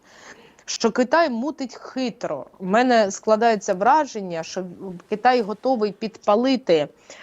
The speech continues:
а, в період, коли вони визріють на питання Тайваню, Китай готовий кинути сірник в три, п'ять, десять точок на карті світу для того, щоб там почалася якась срака, і під шумок в розрулювання цих очагів возгорання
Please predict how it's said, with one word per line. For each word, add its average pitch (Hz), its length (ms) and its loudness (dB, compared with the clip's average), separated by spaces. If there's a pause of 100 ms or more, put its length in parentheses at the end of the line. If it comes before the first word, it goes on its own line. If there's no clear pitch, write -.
(240)
а, 185 160 4
в 175 100 -2
період, 247 440 -4
коли 208 240 -2
вони 208 340 -2
визріють 170 800 2 (100)
на 202 220 4
питання 196 520 -2
Тайваню, 190 640 0 (460)
Китай 285 340 0
готовий 247 460 -2
кинути 233 500 -4
сірник 247 540 0
в - 60 -18
три, 247 320 2
п'ять, 185 420 0
десять 220 460 -4
точок 208 420 -4
на 190 120 0
карті 196 440 0
світу 302 500 -4
для 202 180 0
того, 240 280 -2
щоб 233 200 -4
там 240 300 2
почалася 180 640 -4
якась 165 400 -2
срака, 330 600 0 (560)
і 262 80 -2
під - 240 -2
шумок 320 520 2 (120)
в 208 140 -8
розрулювання 220 840 0
цих - 440 -4
очагів 214 560 0
возгорання 202 840 0